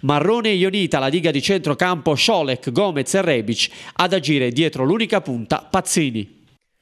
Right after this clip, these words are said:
E a San Siro, dopo quasi dieci minuti di gioco, Milan e Juventus ancora sullo zero a zero. Andiamo in Serie B, la Salernitana batte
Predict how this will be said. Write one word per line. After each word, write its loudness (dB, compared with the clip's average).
E 0
a 4
San -2
Siro, 2
dopo 0
quasi 0
dieci 0
minuti 0
di 0
gioco, 0
Milan 2
e 0
Juventus -2
ancora 2
sullo 0
zero 2
a 2
zero. 0
Andiamo 0
in -2
Serie 0
B, 0
la 6
Salernitana 0
batte 0